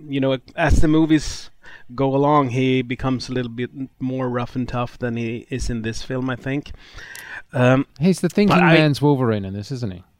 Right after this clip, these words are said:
Speaker 1: Yes, and he's, he's very quick to, like, when he drives off from Rogue in the beginning, dropping her at the side of the road,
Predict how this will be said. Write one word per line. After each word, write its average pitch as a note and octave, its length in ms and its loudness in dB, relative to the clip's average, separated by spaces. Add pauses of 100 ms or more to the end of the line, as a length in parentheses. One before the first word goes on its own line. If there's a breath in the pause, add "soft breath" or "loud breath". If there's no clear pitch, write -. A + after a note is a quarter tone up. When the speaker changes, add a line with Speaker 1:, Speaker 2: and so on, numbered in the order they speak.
(520)
Speaker 1:
Yes, F#3 880 2
and C3+ 280 4
he's, C#3+ 320 4
he's D3+ 440 4
very D#3 380 4
quick - 440 0
to, C3+ 180 0
like, C3 220 2
when D3 160 0
he D#3 120 2
drives D3+ 380 4
off D3 180 0
from C3+ 300 -2
Rogue C#3 260 0
in C3+ 120 0
the B2+ 80 -2
beginning, B2 500 -2
dropping B2+ 360 -6
her B2 140 -2
at A#2+ 180 -4
the - 120 2
side B2+ 180 8
of A#2 60 -2
the A#2 80 -6
road, B2 400 -4